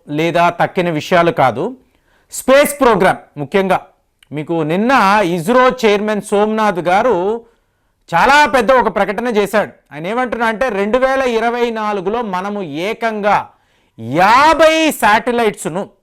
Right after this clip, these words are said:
అంటే యాభై శాటిలైట్స్ అన్నప్పుడు ఇంటెలిజెన్స్ శాటిలైట్స్ అండి.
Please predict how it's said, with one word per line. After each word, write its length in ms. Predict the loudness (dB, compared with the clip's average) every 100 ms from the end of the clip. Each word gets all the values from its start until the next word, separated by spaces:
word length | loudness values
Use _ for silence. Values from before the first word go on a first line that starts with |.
| _
అంటే 180 | -12 -10
యాభై 360 | -6 -6 -4 -6
శాటిలైట్స్ 600 | -2 -2 -2 -6 -4 -6
అన్నప్పుడు 480 | -6 -6 -4 -4 -6 _ _ -6
ఇంటెలిజెన్స్ 840 | -4 2 4 4 2 0 0 -6
శాటిలైట్స్ 580 | -2 0 0 -2 -4 -6
అండి. 180 | -12